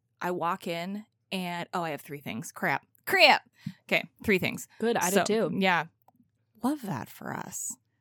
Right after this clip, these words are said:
Speaker 1: So my big one that was nostalgia central, I would come home from school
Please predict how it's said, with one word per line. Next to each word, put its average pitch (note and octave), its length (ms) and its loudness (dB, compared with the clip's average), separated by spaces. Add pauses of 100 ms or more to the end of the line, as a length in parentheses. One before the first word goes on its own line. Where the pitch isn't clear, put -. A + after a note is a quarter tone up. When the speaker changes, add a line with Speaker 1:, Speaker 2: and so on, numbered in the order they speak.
Speaker 1:
So G#3 540 0 (840)
my F#3+ 200 0
big G3+ 280 0
one B3+ 380 4 (100)
that G3 240 -2
was F#3 300 -2
nostalgia F3+ 1200 -4
central, C#3+ 680 -2
I D#3+ 60 -4
would E3 140 -6
come F#3 220 -4
home E3+ 200 -8
from E3 180 -8
school C3+ 540 -4